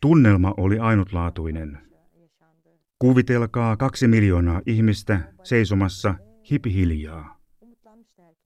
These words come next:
Siinä heijastui, kuinka paljon ihmiset janosivat rauhaa. Se hiljaisuus oli minusta kuin huutoa.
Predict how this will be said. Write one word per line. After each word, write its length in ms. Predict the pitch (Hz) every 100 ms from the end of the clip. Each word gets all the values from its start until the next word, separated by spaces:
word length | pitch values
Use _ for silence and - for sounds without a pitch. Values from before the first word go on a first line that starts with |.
| -
Siinä 300 | 117 104 87
heijastui, 580 | 107 120 117 - 113 107
kuinka 280 | 117 113
paljon 400 | 107 107 104 101 110
ihmiset 540 | 107 98 92 92 - -
janosivat 540 | 110 113 104 98 95
rauhaa. 640 | 95 104 85 73 85 80 - _ _ _ _ _ _ _ _ _ _
Se 180 | - 95
hiljaisuus 760 | 113 143 123 104 98 104 98 101
oli 140 | 101
minusta 380 | 104 107 - 101
kuin 340 | - 92 87
huutoa. 540 | 92 104 85 - 85